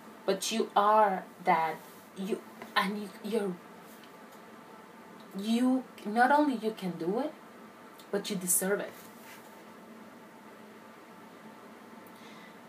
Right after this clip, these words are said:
What aspect of yourself do you need to grow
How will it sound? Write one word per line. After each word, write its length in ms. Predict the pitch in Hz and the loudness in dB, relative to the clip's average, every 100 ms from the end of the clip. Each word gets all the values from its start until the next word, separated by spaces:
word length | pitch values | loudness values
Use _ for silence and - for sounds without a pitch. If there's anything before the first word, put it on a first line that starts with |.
| - - - - | -20 -20 -20 -8
What 260 | 208 233 262 | 2 4 6
aspect 560 | 262 262 269 240 233 - | 4 2 2 0 0 0
of 160 | 202 202 | 0 2
yourself 680 | 196 196 - 208 196 190 180 | 2 4 8 10 10 8 0
do 60 | |
you 160 | 190 185 | 0 2
need 220 | 185 180 | 4 2
to 100 | - | 0
grow 680 | 175 - 175 180 180 175 175 | -4 0 2 4 6 4 0